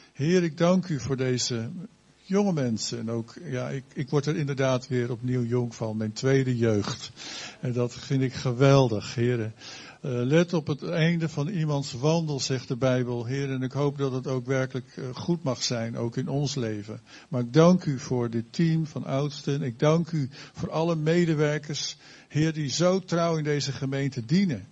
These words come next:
Heer, van kinderwerkers, jeugdwerkers tot, eh, pastorale werkers, allen, allen die betrokken zijn. Heer, wat een wonder is het om samen gemeente te zijn. Het is uw, uw idee.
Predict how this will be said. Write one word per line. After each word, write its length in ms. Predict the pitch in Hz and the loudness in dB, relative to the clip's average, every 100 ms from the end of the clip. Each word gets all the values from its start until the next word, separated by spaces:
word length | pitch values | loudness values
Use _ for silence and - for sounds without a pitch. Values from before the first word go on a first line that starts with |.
| - - - | -20 -20 -20
Heer, 300 | _ 156 175 | _ -2 -2
van 240 | - 131 127 | -2 -4 -4
kinderwerkers, 920 | - 196 190 156 156 151 143 147 - | -2 0 0 0 0 0 -2 -6 -2
jeugdwerkers 800 | 151 165 156 156 151 139 135 - | 0 0 -2 -2 -2 -2 -4 -4
tot, 260 | 127 117 | -4 -4
eh, 280 | - - - 82 233 233 294 _ | -8 -8 -10 -10 -12 -14 -20 _
pastorale 760 | - 165 - 156 147 156 160 151 | -2 -2 0 2 2 2 0 -2
werkers, 400 | 147 143 143 - - - | -2 -2 -4 -10 -10 -6
allen, 500 | 185 208 208 185 170 | 0 2 2 -2 -4
allen 340 | - 190 208 180 | 0 2 2 0
die 200 | 160 143 | -2 -4
betrokken 420 | 143 - 214 202 | -8 4 4 4
zijn. 380 | - 131 104 92 - - - - - | 0 0 0 -10 -18 -20 -20 -20 -20
Heer, 240 | _ 147 180 | _ 2 4
wat 200 | 165 - | 2 -2
een 180 | 127 110 | -6 0
wonder 540 | 143 202 185 165 151 | 4 4 4 -2 -2
is 180 | 185 143 | -4 -4
het 280 | 151 - - | -8 -12 -16
om 160 | 156 127 | -12 -8
samen 440 | - 151 143 143 | 2 2 2 -2
gemeente 560 | - 120 123 135 113 107 | -4 0 2 2 -2 -6
te 100 | 101 | -6
zijn. 420 | - 98 92 104 | -6 -6 -10 -10
Het 140 | - 110 | -12 -8
is 200 | 135 - | -8 -8
uw, 400 | 247 240 247 226 - | 0 2 2 0 -4
uw 260 | 233 240 233 | -2 0 0
idee. 640 | 208 165 160 135 113 95 | -2 4 6 8 6 0